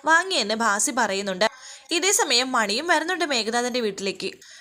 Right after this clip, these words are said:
മണി ഒറ്റയ്ക്ക് പറയുന്നു, "എൻ്റെ ഈശ്വരാ, തലഭ്രാന്ത് പോലെ എന്തൊക്കെയോ കാണിച്ചു കൂട്ടിയിട്ട് വാഴ വെട്ടിയിട്ടതുപോലെ വീണു" എന്ന ഭാസി ചെറുക്കൻ പറഞ്ഞത്. എന്താണോ ഏതാണോ എന്തോ, ദൈവത്തിനറിയാം എന്നൊക്കെ ഇങ്ങനെ പറയുന്നുണ്ട്.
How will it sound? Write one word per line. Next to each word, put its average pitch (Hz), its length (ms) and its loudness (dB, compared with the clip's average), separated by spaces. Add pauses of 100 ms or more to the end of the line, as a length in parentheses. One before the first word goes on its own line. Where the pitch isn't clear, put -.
(120)
മണി 359 260 2
ഒറ്റയ്ക്ക് 285 440 0
പറയുന്നു, 220 320 0
"എൻ്റെ 214 360 -4
ഈശ്വരാ, 294 400 2
തലഭ്രാന്ത് 254 600 2
പോലെ 254 240 0
എന്തൊക്കെയോ 320 520 -4
കാണിച്ചു 226 340 0
കൂട്ടിയിട്ട് 220 400 -4
വാഴ 233 320 0
വെട്ടിയിട്ടതുപോലെ 277 760 -2
വീണു" 294 320 -4
എന്ന 262 240 -2
ഭാസി 220 400 0
ചെറുക്കൻ 285 360 0
പറഞ്ഞത്. 196 400 0 (280)
എന്താണോ 359 480 0
ഏതാണോ 262 440 2
എന്തോ, 208 280 0
ദൈവത്തിനറിയാം 247 920 2 (260)
എന്നൊക്കെ 370 320 -2
ഇങ്ങനെ 262 280 -2
പറയുന്നുണ്ട്. 185 400 -2